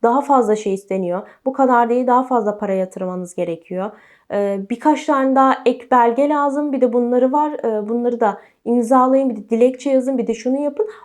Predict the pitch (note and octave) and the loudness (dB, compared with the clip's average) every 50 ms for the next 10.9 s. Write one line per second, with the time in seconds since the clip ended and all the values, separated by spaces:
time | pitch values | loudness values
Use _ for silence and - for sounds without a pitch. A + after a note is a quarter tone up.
0 | - _ - A#3+ A#3 A#3 A#3 A#3 C#4 D#4+ D#4+ D4+ D#4 - C#4 C4 B3+ A#3+ A#3 A3+ | -14 _ 0 0 2 2 2 2 2 2 2 -2 -2 -2 0 0 2 0 -2 -4
1 | A3+ G#3+ G3+ G3+ G#3+ G#3 G#3+ A3 G3+ - - A3 G#3+ G3+ G3+ - A3+ A3 G#3 G3+ | -4 -6 -2 0 -2 -2 -2 -6 -10 -6 -4 -2 -2 -2 -4 -4 -4 -2 0 0
2 | G3+ G3 F#3+ F#3+ F#3 F#3+ F#3 F3+ F3+ E3+ F#3+ F#3+ - - - _ _ - A#3 B3 | 0 -2 -2 -4 -4 -6 -6 -6 -6 -8 -8 -8 -10 -20 -20 _ _ 0 2 2
3 | C4 B3+ C4 - C#4 C4 C4 C4 C4 C4 B3+ - C4 - A#3 - - B3+ B3+ B3+ | 4 2 2 4 4 4 6 4 2 0 0 -4 -8 -8 -10 -8 -2 0 0 2
4 | C4+ B3+ C4+ B3+ A3 G3+ G3+ G#3+ G3+ G3+ G#3 G3+ - - A3 A3 B3+ C#4 C#4 - | 2 2 2 2 2 2 2 0 0 0 -2 -4 -4 -2 0 2 2 0 0 -4
5 | - A3+ G#3+ A3 A3+ A3+ A3+ - - G#3+ G3 F#3+ G3 G#3 C#4+ F4 - - - - | -4 -4 -2 0 -2 -2 -4 -6 -6 -4 -4 -4 -4 -4 -6 -6 -8 -12 -20 -20
6 | _ _ - A3+ C4 C4+ D4 C#4+ D#4+ D#4 D4+ D4+ D4+ - D4+ D4+ D#4 - C#4 B3 | _ _ -2 2 2 2 2 2 0 0 0 0 0 0 0 0 0 2 0 0
7 | G3+ G3+ G#3+ - - _ - _ _ _ _ - G#3 A3 G#3+ G#3+ G#3+ G#3+ B3 C4+ | 0 0 -2 -4 -14 _ -20 _ _ _ _ 0 2 2 2 2 0 0 0 0
8 | C#4 C#4+ C#4 C#4 - - C4+ - C4+ C4 B3+ C4 - - - C4 B3+ C4 C4 B3+ | 0 0 -2 -2 -6 -6 -2 0 0 0 0 -2 -12 0 2 2 2 4 0 -2
9 | B3+ A#3+ B3 B3+ B3 A#3 A#3+ A#3+ A3+ A3+ A3+ A3 A#3 A#3 A#3+ A#3 G#3+ G3+ G#3 - | -2 -2 0 2 2 2 2 0 0 0 -2 -2 0 0 2 0 0 -2 -4 -6
10 | G#3 F#3+ F3+ F3+ F3 - - - A#3+ C#4 D4+ D4 C#4+ D4 C#4 D4 C#4+ C#4+ | -6 -4 -4 -6 -8 -8 -4 -2 0 2 2 2 0 0 -4 -4 -6 -8